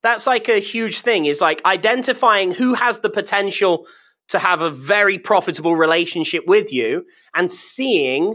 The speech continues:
what extra miles and what extra steps you can go through to, to get them involved with you on a long-term basis.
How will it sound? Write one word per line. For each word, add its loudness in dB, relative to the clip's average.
what 2
extra -2
miles 0
and -4
what 2
extra -4
steps -2
you -2
can -2
go 4
through 0
to, -6
to 0
get -2
them 0
involved 2
with 2
you 0
on 0
a 2
long-term 0
basis. -4